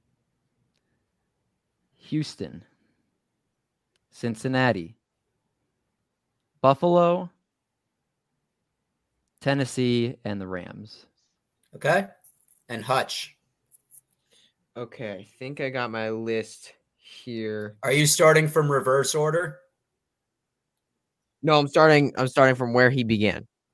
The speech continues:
Speaker 2: Okay, thank you for following the rules.
Speaker 1: <laughs>
Speaker 3: Oh, wait, hold on. I wrote down Houston twice. <laughs> Oh, no. I messed something up. I'm so sorry.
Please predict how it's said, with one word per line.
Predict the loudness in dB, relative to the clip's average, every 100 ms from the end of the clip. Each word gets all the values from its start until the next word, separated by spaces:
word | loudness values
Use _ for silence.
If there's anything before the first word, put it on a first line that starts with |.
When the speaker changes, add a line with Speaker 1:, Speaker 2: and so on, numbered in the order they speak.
| -6
Speaker 2:
Okay, | 0 0
thank | 2 0 0
you | -4 -12 _ _ _
for | -10
following | -4 -2 -2 -4
the | -6
rules. | -6 -6 -8 -14 _ _ _ _
Speaker 1:
<laughs> | -12 -8 -8 -6 -4 -4 -6 -8 -12 -12 -12 -14 -18 -20 _ _ _ 0
Speaker 3:
Oh, |
wait, | 0
hold | 0 -2
on. | -2
I |
wrote | -4 -4
down | -6 -10
Houston | -10 -12 -14
twice. | -14 -14 -16 -20 -20 _ _ _
<laughs> | -14 -14 -10
Oh, | -10
no. | -10 -14 -16 _ _ _ -20 -20 _ _ -6
I |
messed | -4 -6 -8
something | -8 -6
up. | -6
I'm | -8
so | -8 -8
sorry. | -6 -8 -8 -10 -14